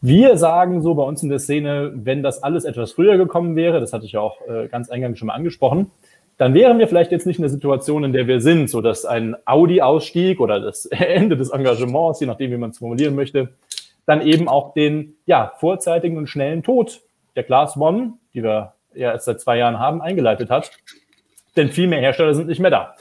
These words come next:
B M W ist inzwischen ja auch aus der D T M ausgestiegen. Das heißt, die D T M in ihrer jetzigen Form wird es definitiv nächstes Jahr nicht geben.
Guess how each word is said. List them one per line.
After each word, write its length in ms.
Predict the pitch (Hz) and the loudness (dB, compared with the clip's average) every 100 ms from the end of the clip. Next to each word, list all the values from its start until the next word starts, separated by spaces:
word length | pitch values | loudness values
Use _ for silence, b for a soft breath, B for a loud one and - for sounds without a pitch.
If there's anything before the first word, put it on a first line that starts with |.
| B B - | B B 0
B 120 | 190 196 | 4 6
M 80 | |
W 120 | 180 240 | 6 2
ist 120 | - | 0
inzwischen 300 | 135 143 139 | -4 -4 -4
ja 80 | 123 | -8
auch 80 | |
aus 140 | 160 - | -10 -12
der 100 | 135 | -12
D 100 | 131 | -10
T 80 | 135 | -12
M 140 | 175 | -12
ausgestiegen. 440 | 240 - 208 208 | -16 -16 -16 -14
Das 100 | 190 | -12
heißt, 160 | 170 - | -12 -14
die 60 | 131 | -12
D 120 | 139 | -10
T 80 | 143 | -10
M 140 | 151 | -10
in 40 | |
ihrer 140 | 147 117 | -10 -8
jetzigen 400 | 131 180 190 170 | -8 -8 -8 -8
Form 280 | - 151 131 | -8 -8 -6
wird 120 | 135 | -6
es 120 | 131 | -8
definitiv 840 | 120 127 185 185 185 - 131 151 - | -8 -6 -6 -6 -8 -6 -8 -8 -10
nächstes 280 | 143 - 147 | -16 -14 -8
Jahr 260 | 120 120 - | -2 -2 -4
nicht 220 | 135 123 | -8 -8
geben. 300 | - 135 110 | 0 2 2